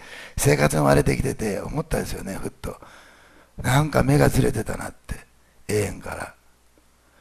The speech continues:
何が一番重要なのかを見失ってたなってのはすごく感じたんですね。で、なんかね、頭じゃなくてね、知識でも知ってましたよ、十分。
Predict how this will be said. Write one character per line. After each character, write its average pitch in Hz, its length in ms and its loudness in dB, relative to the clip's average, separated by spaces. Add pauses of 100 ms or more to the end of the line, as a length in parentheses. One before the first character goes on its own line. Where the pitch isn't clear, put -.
(380)
何 170 260 6
が 147 100 4
一 120 180 0
番 110 160 -4
重 104 100 -4
要 104 140 -2
な - 100 -8
の 85 120 -12
か - 140 -6
を - 180 -8 (280)
見 113 120 -6
失 143 260 2
っ 123 60 2
て 135 100 -4
た 104 120 -6
な 98 80 -6
っ - 20 -6
て - 140 -12
の - 40 -8
は - 60 -8
す - 140 -2
ご 127 160 -2
く - 40 -4
感 - 200 -8
じ - 100 -12
た - 100 -12
ん - 40 -12
で - 60 -16
す - 100 -18
ね。 - 340 -16 (560)
で、 120 100 6
な 135 60 2
ん 127 40 2
か 117 80 2
ね、 101 220 -4
頭 170 300 4
じ 147 60 2
ゃ 139 40 2
な 131 80 0
く - 80 -8
て 110 140 -4
ね、 98 260 -12 (400)
知 - 160 8
識 - 160 4
で 170 80 8
も 117 120 2
知 - 60 -2
っ - 20 -6
て - 100 -2
ま 135 80 2
し - 60 0
た 110 80 -2
よ、 98 60 -8
十 110 180 -8
分。 92 200 -14